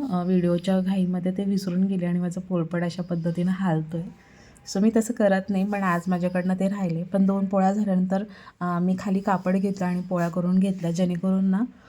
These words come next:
अ, त्याच्या आवाजाने मुलींना डिस्टर्ब होईल झोपायला, कारण की, अ, मुली अजूनही उठलेल्या नाही आहेत. माझा स्वयंपाक झाला की मी आर्याला उठवते, अ, स्कूलसाठी.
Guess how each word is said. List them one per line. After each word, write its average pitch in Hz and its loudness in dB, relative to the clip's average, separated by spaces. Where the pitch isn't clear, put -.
अ, 180 -2
त्याच्या 202 0
आवाजाने 190 2
मुलींना 190 2
डिस्टर्ब 180 -2
होईल 180 0
झोपायला, 170 -2
कारण 170 -2
की, 180 -6
अ, 165 0
मुली 180 2
अजूनही 185 2
उठलेल्या 180 0
नाही 185 2
आहेत. 175 -2
माझा 185 0
स्वयंपाक 190 -2
झाला 196 0
की 202 -4
मी 208 2
आर्याला 175 0
उठवते, 170 -4
अ, 165 0
स्कूलसाठी. 202 0